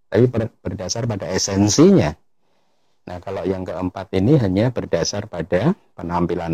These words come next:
luar. Jadi ada kejadian begini contohnya. Pada saat Buddha,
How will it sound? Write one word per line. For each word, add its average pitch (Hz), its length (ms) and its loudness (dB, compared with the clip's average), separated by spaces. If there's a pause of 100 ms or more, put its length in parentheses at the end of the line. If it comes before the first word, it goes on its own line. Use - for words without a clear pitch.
luar. 76 320 -2
Jadi 90 400 2
ada 90 160 0
kejadian 90 560 0
begini 82 400 2
contohnya. 76 640 -4 (1120)
Pada 95 280 -8
saat 90 520 -6
Buddha, 87 560 -2